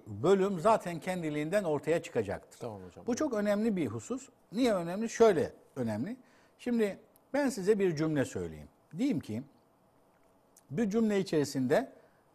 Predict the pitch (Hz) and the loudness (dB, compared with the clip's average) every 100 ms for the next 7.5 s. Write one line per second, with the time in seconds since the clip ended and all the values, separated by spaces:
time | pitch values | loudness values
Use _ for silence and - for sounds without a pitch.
0 | _ _ _ _ _ _ - 139 135 131 | _ _ _ _ _ _ -2 2 4 4
1 | 127 113 - _ _ - 247 220 185 180 | 2 -2 -14 _ _ 8 10 6 0 -2
2 | 185 233 185 185 214 196 170 - 143 123 | 0 -2 -2 -6 -2 0 0 -2 0 2
3 | 120 123 240 285 - - _ _ _ _ | 0 2 2 2 -12 -20 _ _ _ _
4 | - 226 233 294 233 214 202 196 202 160 | 2 2 2 0 2 4 4 2 -2 0
5 | 151 240 226 185 - - 226 - 196 170 | 2 2 2 -4 -6 -4 -4 -4 2 4
6 | 165 156 135 - 107 104 131 233 240 202 | 4 2 0 0 -8 -8 -2 0 4 8
7 | 165 147 131 101 | 10 8 4 0